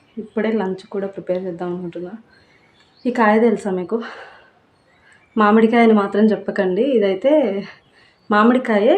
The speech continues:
కానీ మామిడికాయలో ఏ రకమో మీరు కామెంట్ చేయండి. మేమైతే వీటిని పీతరకాయలు అంటాం అనమాట. పీతరకాయలు,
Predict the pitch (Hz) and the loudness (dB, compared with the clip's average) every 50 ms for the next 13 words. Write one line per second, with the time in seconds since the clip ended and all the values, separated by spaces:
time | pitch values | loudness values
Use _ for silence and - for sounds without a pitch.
0 | 381 - - 240 233 285 381 427 370 - - - - 214 208 208 220 226 240 240 | 0 0 -2 0 2 4 4 2 0 -4 -6 -8 -6 -2 0 2 2 4 4 2
1 | 233 - 240 226 226 220 220 220 240 262 302 320 311 302 285 254 226 220 - - | 2 0 0 0 0 0 0 0 0 0 2 2 2 2 2 2 2 0 0 0
2 | 208 208 214 214 214 226 220 220 214 208 226 240 240 220 214 214 - 190 180 185 | 0 0 2 2 2 0 -2 -2 -2 0 0 0 0 0 -2 -2 -4 -6 -4 -4
3 | 185 190 202 196 214 196 185 180 180 185 277 392 - _ _ _ _ _ _ _ | -4 -4 -6 -6 -6 -8 -6 -6 -6 -6 -6 -8 -10 _ _ _ _ _ _ _
4 | _ _ _ _ - 240 247 240 240 233 240 269 269 262 233 233 226 220 220 - | _ _ _ _ 0 2 4 4 4 4 4 4 4 4 4 2 2 0 2 2
5 | 226 220 220 226 226 220 233 226 214 202 185 180 170 175 170 170 175 175 170 175 | 0 0 2 0 -2 0 0 0 0 0 0 -2 -4 -4 -4 -4 -4 -4 -4 -4
6 | 170 170 160 - - - - - - _ _ _ _ _ _ _ _ _ _ _ | -4 -6 -10 -12 -12 -16 -20 -20 -20 _ _ _ _ _ _ _ _ _ _ _
7 | _ _ _ _ _ _ - 233 226 - 226 220 220 - 190 175 170 - | _ _ _ _ _ _ -2 0 0 0 -2 -2 -4 -6 -6 -6 -6 -8